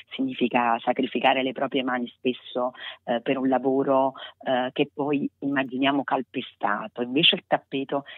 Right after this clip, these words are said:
è qualcosa che vive nelle case, è qualcosa che racconta,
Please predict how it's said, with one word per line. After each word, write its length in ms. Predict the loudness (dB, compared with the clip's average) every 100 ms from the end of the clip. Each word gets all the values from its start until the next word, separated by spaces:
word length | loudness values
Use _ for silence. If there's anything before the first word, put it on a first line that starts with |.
| -18
è 100 | -4
qualcosa 460 | -2 0 -2 -2 -2
che 140 | -4
vive 260 | -4 -4 -2
nelle 260 | -2 -2 -2
case, 560 | 2 4 2 0 -4 -4 -14 -14
è 100 | -4
qualcosa 540 | -2 -2 0 -2 -2
che 240 | -4 -4 0
racconta, 880 | 0 0 -4 -4 -4 -6 0 2